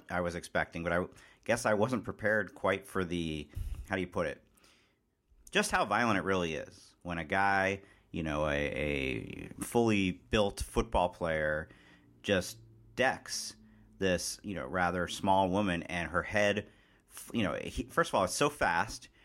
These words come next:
her head bounces off the table, she falls down, and honestly, part of what made it continue to be disturbing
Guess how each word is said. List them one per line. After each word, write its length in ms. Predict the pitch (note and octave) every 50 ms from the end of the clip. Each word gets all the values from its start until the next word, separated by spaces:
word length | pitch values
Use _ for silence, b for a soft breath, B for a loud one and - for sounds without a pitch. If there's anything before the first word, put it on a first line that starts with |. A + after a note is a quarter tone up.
| b b b
her 120 | - G2
head 460 | F#2 G2+ B2 B2+ B2+ B2 B2+ B2 - - - -
bounces 420 | F#2 G#2 G2+ A#2 A#2+ - B2+ A#2
off 180 | A#2 A2 A2 -
the 60 | A2
table, 340 | - - A2 G2+ G2+ G2+ G2
she 140 | - -
falls 320 | - - G2+ G2 G#2 A2 G2
down, 320 | - F2 E2+ E2+ E2+ E2 B B B B B B
and 80 | - A#2+
honestly, 380 | D3 F#3 G3+ F3+ - C3+ A#2+
part 240 | A2+ A#2 - D3 D#3+
of 100 | D3+ B2+
what 260 | A2 A2 G#2+ - - - _ _ _ _ _ _ _ _ _ _ -
made 180 | A2 G#2+ G#2+ G#2+
it 140 | G2+ F#2+
continue 420 | - G#2+ F#2+ F2+ - C3 D#3 E3+ D#3
to 100 | G#2+ F2+
be 120 | E2+ E2+
disturbing 640 | D#2 D#2 - - - D#2+ D2+ C#2+ D2 D#2 F2+ F#2 -